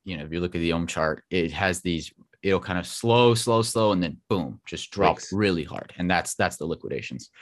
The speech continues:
Speaker 1: um,
Speaker 2: Yeah.
Speaker 1: which, by the way, has
Speaker 2: So
Speaker 1: been a decent trade if you just buy in at the bottom of the liquidations. I've done that a couple of times.
Speaker 2: Yeah.
Speaker 1: Um,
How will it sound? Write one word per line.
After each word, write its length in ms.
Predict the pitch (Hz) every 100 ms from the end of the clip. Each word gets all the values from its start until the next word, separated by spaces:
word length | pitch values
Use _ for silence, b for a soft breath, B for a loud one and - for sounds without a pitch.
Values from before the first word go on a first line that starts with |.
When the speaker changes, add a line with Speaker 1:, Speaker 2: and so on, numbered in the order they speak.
| B B B
Speaker 1:
um, 220 | 90 87 80
Speaker 2:
Yeah. 80 | 71
Speaker 1:
which, 340 | 67 90 -
by 140 | 151
the 60 | 135
way, 100 | 104
has 80 | 139
Speaker 2:
So 60 |
Speaker 1:
been 100 | 131
a 60 | 117
decent 340 | 95 104 92
trade 240 | - 95 80
if 120 | -
you 60 | 90
just 200 | 90 - 90
buy 220 | 82 85
in 140 | 80
at 120 | 78
the 60 | 80
bottom 280 | 76 76 73
of 60 | 73
the 60 |
liquidations. 520 | 71 - 82 80 78
I've 100 | 80
done 140 | 85 73
that 100 | 69
a 40 |
couple 200 | - -
of 60 | 92
times. 240 | - - - B B B
Speaker 2:
Yeah. 340 | - 113 104 95
Speaker 1:
Um, 260 | 87 101